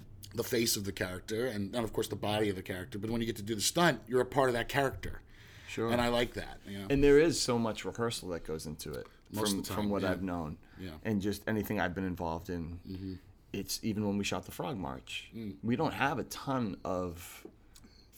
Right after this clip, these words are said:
Speaker 2: physicality in
Speaker 1: Very
Speaker 2: that
Speaker 1: little,
Speaker 2: film.
Speaker 1: well, tons of physicality, very little action, like, violent
Speaker 2: Nothing,
Speaker 1: action.
Speaker 2: yes, yes. Nothing
Speaker 1: Yeah.
Speaker 2: that would dictate a, a, a stunt rehearsal or things like
Speaker 1: No,
Speaker 2: that,
Speaker 1: no,
Speaker 2: with
Speaker 1: certainly
Speaker 2: the
Speaker 1: not.
Speaker 2: exception of a couple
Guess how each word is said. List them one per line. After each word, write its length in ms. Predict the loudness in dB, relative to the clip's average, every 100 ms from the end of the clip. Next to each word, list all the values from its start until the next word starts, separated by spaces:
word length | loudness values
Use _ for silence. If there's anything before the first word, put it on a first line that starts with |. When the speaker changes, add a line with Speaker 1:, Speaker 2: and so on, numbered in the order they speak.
| -12 0
Speaker 2:
physicality 720 | 0 0 -2 0 2 2 0
in 100 | 4
Speaker 1:
Very 140 | 6
Speaker 2:
that 40 | 8
Speaker 1:
little, 160 | 6 4
Speaker 2:
film. 340 | 0 2 2
Speaker 1:
well, 120 | 2
tons 280 | 2 2 2
of 60 | 4
physicality, 500 | 2 4 4 6 6
very 200 | 2 2
little 180 | 0 -2
action, 600 | -4 -2 -2 -2 -4 -10 -12 -16 -14 0
like, 160 | 0 2
violent 400 | 6 8 10 8
Speaker 2:
Nothing, 140 | 6 6
Speaker 1:
action. 200 | 4 8
Speaker 2:
yes, 380 | 6 6 0 2
yes. 340 | 4 4 4 6
Nothing 320 | 8 8 8
Speaker 1:
Yeah. 100 | 8
Speaker 2:
that 100 | 6
would 200 | 4 4
dictate 500 | 4 2 4 4 4 2
a, 60 | 0
a, 220 | 2 0 -2 -4
a 60 | -4
stunt 240 | 0 0
rehearsal 400 | 2 2 2 0
or 60 | -2
things 240 | -2 -2
like 120 | 0 4
Speaker 1:
No, 100 | 6
Speaker 2:
that, 180 | 4
Speaker 1:
no, 100 | 2
Speaker 2:
with 80 | -2
Speaker 1:
certainly 200 | 2 4
Speaker 2:
the 60 | 6
Speaker 1:
not. 60 | 4
Speaker 2:
exception 460 | 4 2 2 -2
of 80 | -2
a 60 | -4
couple 640 | -4 -4 -2 -2 -2